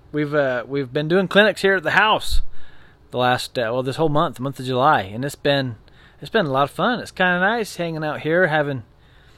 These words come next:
you guys come, come see me instead of me driving across the country or flying across the world to see you. <laughs> So it's kind of a change, and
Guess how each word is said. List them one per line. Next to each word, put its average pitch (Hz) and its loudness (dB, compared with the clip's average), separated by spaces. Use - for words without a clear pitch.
you 151 -2
guys 151 2
come, 147 -6
come 156 -2
see 160 -4
me 160 -2
instead 156 -2
of 139 -4
me 151 -2
driving 143 0
across 151 -4
the 131 -16
country 147 -6
or 123 -4
flying 139 -6
across 143 -6
the 135 -10
world 143 -4
to 131 -10
see 139 -6
you. 151 -4
<laughs> 190 0
So 165 -6
it's 160 -10
kind 160 -6
of 139 -10
a 131 -12
change, 147 -4
and 110 -6